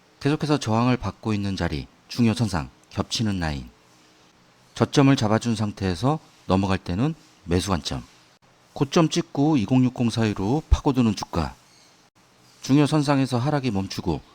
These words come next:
자, 오일선 타는 자리를 관찰해 줍니다. 오일선 중심의 보완 캔들. 이 친구만 지켜주면은 오일선은 계속해서 올라갈 수 있다. 오일선이 올라가기 때문에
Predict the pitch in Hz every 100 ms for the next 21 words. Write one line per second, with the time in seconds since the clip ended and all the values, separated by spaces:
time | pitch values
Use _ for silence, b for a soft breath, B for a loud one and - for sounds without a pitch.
0 | _ - 92 76 101 110 - 107 - 110
1 | 95 95 92 151 156 - 98 - 98 82
2 | 78 71 67 _ _ _ _ _ _ _
3 | _ - 113 117 - 131 131 131 104 98
4 | 98 117 160 - _ - 117 101 92 78
5 | 71 - _ _ _ - - 117 107 101
6 | 95 - 92 92 95 139 160 - 92 90
7 | - 92 151 - - - 92 104 92 87
8 | 82 - 147 - - _ _ _ _ _
9 | _ _ _ _ - 110 147 - 151 143
10 | 104 120 113 107 - 92 101 139 76